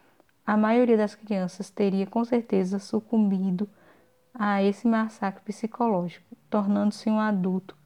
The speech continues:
altamente problemático. Mas Kepler cresceu para se tornar uma das pessoas mais produtivas e brilhantes da história. Cercado de dor e sofrimento,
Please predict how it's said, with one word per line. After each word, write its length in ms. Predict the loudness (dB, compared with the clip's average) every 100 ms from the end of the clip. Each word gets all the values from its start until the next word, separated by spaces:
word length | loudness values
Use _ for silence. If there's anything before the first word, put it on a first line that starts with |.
| _ -2
altamente 540 | -2 2 0 0 -2
problemático. 680 | -2 0 0 -2 -6 -16 _ _ _ -20 _ _ -4
Mas 280 | 0 -2 -4
Kepler 640 | -2 0 0 0 0 -2 0
cresceu 540 | 0 0 2 2 2
para 200 | 0 0
se 140 | -2
tornar 580 | -2 -2 0 0 -2 -4 -2
uma 160 | 0
das 160 | 0 -2
pessoas 480 | -6 -10 -4 -4 -2
mais 220 | -4 -4
produtivas 760 | -2 0 -2 -2 -4 -2 -2
e 40 | -2
brilhantes 460 | 0 0 -2 -4
da 160 | -2 -2
história. 500 | -4 -4 0 0 -4 -14 _ -20 -20 _
Cercado 460 | -6 -4 0 0 0
de 100 | 0
dor 200 | 4 4
e 40 |
sofrimento, 720 | 2 -2 0 2 2 0 -4